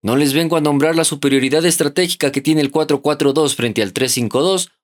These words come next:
o por qué el enganche es importante para un fútbol vistoso.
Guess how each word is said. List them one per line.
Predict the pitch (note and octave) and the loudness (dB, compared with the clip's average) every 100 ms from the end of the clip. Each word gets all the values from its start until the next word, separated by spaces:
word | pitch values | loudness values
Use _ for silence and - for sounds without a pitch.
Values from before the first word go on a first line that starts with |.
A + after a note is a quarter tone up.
| - | -6
o | C#3+ | -4
por | C#3+ E3 | -2 -4
qué | B3 | -2
el | B3 | -2
enganche | G#3 F#3+ G#3+ G#3 | 0 -2 -2 -2
es | F3 | 0
importante | G3 F3 C#3+ D3+ C#3+ | 0 -2 -2 -2 -2
para | C#3+ C3+ | -2 0
un | C3 | 0
fútbol | A#2+ B2+ B2 | -2 0 0
vistoso. | A#2 - F3+ D#3+ - | 0 -2 0 -2 -4